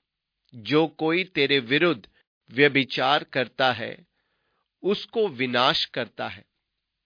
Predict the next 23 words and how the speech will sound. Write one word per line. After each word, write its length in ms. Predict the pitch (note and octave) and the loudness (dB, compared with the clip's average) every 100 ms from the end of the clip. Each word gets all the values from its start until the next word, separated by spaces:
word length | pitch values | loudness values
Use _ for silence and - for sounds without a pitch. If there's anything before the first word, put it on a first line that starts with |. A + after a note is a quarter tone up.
| - | -2
परंतु 640 | C3+ C3+ B2+ B2 B2 D#3+ - _ _ _ _ | 2 2 0 -6 -8 -8 -14 _ _ _ _
परमेश्वर 680 | C#3+ C3+ B2+ C#3 C3 F3 F3+ | 2 2 2 2 0 -2 -2
के 200 | E3+ F3 | -2 -4
समीप 600 | - - C3 C3 E3+ - | -4 -4 -4 -2 -4 -4
रहना, 540 | B2+ A#2 A2 A2 B2 E3+ _ _ _ _ _ | -2 -2 -2 -4 -6 -10 _ _ _ _ _
यही 420 | A#2 A#2 E3 E3 B3 | -8 2 2 2 0
मेरे 320 | G3 E3 E3 | 2 0 0
लिए 240 | D3+ D3+ C#3 | -2 -2 -4
भला 360 | F#2 A2 A#2 A#2 | -6 -8 -4 -4
है। 180 | G2+ G2 _ _ _ _ _ _ - | -4 -14 _ _ _ _ _ _ -10
मैंने 400 | A#2+ B2+ C3 C#3+ | -2 0 2 0
प्रभु 420 | C#3+ C3+ C3+ D3+ | -2 -4 -4 -4
यहोवा 540 | B2+ B2 C3+ C#3+ D#3 D3+ | -4 -6 -4 0 2 0
को 220 | - B2 A2+ C#3 _ _ _ _ - | -2 -8 -8 -12 _ _ _ _ 0
अपना 380 | D3 - D#3+ E3 | 0 0 0 0
शरण 520 | - - F3+ A3 A#3+ | 0 0 0 2 -2
स्थान 540 | A3 - - C#3 C#3+ | -6 -10 -2 0 0
माना 360 | C3 A#2+ A#2 A#2 | -2 -4 -4 -6
है, 160 | G#2+ - _ _ _ _ _ _ _ - | -8 -14 _ _ _ _ _ _ _ -16
जिससे 680 | A2 D#3 - C3+ A#2+ C#3+ D#3+ _ _ | -4 -4 -2 -4 -4 -4 -10 _ _
मैं 340 | A#2+ C3 D3+ D#3+ | -8 0 2 2
तेरे 300 | - C#3+ D3 | 0 0 0
सब 420 | - - - G3+ | -4 -6 -2 -2